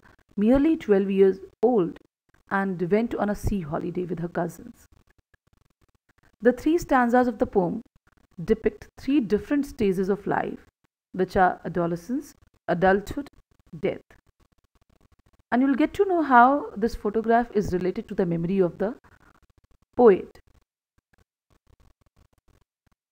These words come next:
Now the first stanza, children, it says, "The cardboard shows me how it was when the two girl cousins went paddling, each one holding one of my mother's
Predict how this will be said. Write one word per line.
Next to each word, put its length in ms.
Now 120
the 100
first 340
stanza, 400
children, 400
it 140
says, 520
"The 240
cardboard 420
shows 380
me 140
how 240
it 260
was 480
when 180
the 200
two 140
girl 260
cousins 600
went 420
paddling, 500
each 360
one 220
holding 580
one 220
of 220
my 100
mother's 460